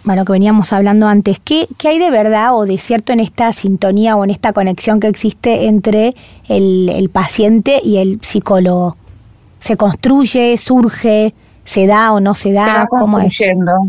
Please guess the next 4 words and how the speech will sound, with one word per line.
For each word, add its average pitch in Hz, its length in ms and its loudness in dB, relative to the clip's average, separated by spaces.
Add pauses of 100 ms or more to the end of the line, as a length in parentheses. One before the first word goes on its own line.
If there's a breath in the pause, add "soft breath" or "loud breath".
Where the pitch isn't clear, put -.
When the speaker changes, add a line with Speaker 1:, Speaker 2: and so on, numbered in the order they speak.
Speaker 2:
sí, 202 340 -2 (400)
se 208 160 -2
va 214 160 2
construyendo. 233 1000 0